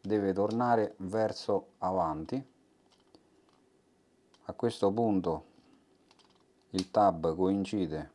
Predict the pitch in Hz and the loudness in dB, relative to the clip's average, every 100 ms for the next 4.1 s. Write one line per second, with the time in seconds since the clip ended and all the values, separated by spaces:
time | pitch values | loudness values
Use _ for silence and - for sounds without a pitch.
0 | _ 90 85 - 85 - 95 90 78 78 | _ -10 -8 -8 -6 -2 -2 -2 -4 -4
1 | 139 - _ _ _ _ _ _ _ _ | -6 -8 _ _ _ _ _ _ _ _
2 | _ _ 104 104 120 117 95 82 85 90 | _ _ -6 0 2 2 2 2 2 -2
3 | - 85 78 - - 87 - 71 65 67 | -4 -10 -10 -10 -12 -8 -4 -2 -2 -6